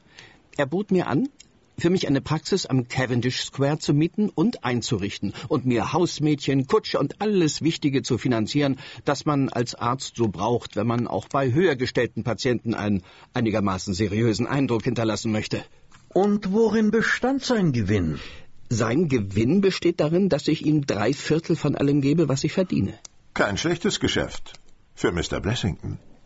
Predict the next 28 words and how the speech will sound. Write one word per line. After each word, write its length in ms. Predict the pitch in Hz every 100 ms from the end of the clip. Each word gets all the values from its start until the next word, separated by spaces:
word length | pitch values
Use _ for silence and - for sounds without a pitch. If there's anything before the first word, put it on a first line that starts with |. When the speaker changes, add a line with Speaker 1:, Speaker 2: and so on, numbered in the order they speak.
| - - -
Speaker 1:
Oh 140 | 98
ja, 340 | 85 120 247 -
ich 160 | - -
darf 220 | 131 117
mit 200 | 123 -
einigem 320 | 127 131 139
Stolz 420 | 131 113 110 110
sagen, 340 | 110 104 127 160
dass 160 | 139
er 80 | 156
seine 240 | 139 143 139
Investition 640 | 139 131 139 127 143 127
nie 200 | 120 120
bereuen 460 | 139 117 160 92 69
musste. 420 | 60 - - - - - - -
Ich 180 | - 131
habe 260 | 190 196 180
ihn 260 | 170 175
in 80 | 135
den 160 | 139 131
vergangenen 440 | 135 139 139 127
Jahren 280 | 127 131 123
zu 120 | 143
einem 340 | 117 120 110
durchaus 580 | 127 175 - 147 147 -
wohlhabenden 640 | 120 123 110 107 113 113 135
Mann 180 | - 85
gemacht. 480 | 80 - - -